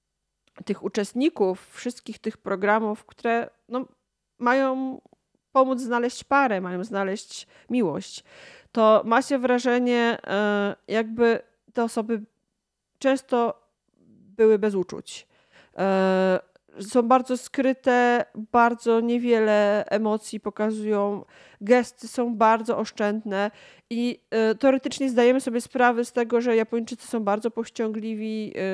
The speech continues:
e, właśnie nie pokazują emocji, ale mimo wszystko było dla mnie trochę szokiem to, że nawet tak młodzi ludzie są już tak zaprogramowani trochę jak roboty. I naprawdę, e, ten,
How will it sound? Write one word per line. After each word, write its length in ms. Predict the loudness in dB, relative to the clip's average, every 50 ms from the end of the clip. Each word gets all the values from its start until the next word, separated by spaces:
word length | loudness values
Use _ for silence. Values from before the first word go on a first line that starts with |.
| -2 -2 -4 -4
e, 40 |
właśnie 400 | -4 -6 -8 -8 -6 -6 -4 -2
nie 100 | -4 -4
pokazują 520 | -6 -8 -6 -4 -4 -2 -2 -2 -2 -2 -4
emocji, 480 | -4 -4 -4 -6 -6 -8 -10 -10 -8 -2 0
ale 260 | 0 2 2 2 0
mimo 240 | 0 -2 -2 -4 -4
wszystko 420 | -6 -10 -12 -8 _ -2 -2 -2 -2 -8 -18 -20 -20 -16 _
było 180 | 4 4 4 6
dla 140 | 4 2 0
mnie 260 | 0 0 0 -2 -2
trochę 300 | -4 -6 -6 -4 -6 -8
szokiem 420 | -4 -4 -6 -4 -4 -4 -6 -4
to, 160 | -4 -4 -4 -4
że 120 | -4 -4
nawet 300 | -4 -2 -4 -4 -6 -6
tak 180 | -10 -12 -10 -6
młodzi 340 | -4 -2 -2 -2 -2 -2 -2
ludzie 380 | -2 -2 -4 -2 -2 -2 -2
są 280 | -4 -6 -8 -8 -6 -8
już 160 | -8 -10 -6
tak 300 | -6 -6 -6 -6 -12 _ _ -20 -20 -20 -8
zaprogramowani 760 | -6 -6 -4 -4 -4 -2 -2 -2 -2 0 0 0 0 -2 -2
trochę 260 | -4 -8 -10 -4 -2 -2
jak 180 | -2 0 0
roboty. 520 | -2 -2 0 2 2 0 0 -2 -8 -12 -12 -14 _ -20 -20 -20 -20 -20 -20 _ _
I 80 | -2 0
naprawdę, 760 | 0 0 2 2 0 0 0 0 0 2 2 2 0 0
e, 760 | 0 0 0 2 2 2 2 2 2 0 0 0 -2 -2 -4 -8 _ _ _ _ _ _ _ _ _ _
ten, 360 | _ -2 0 0 0 -2 -6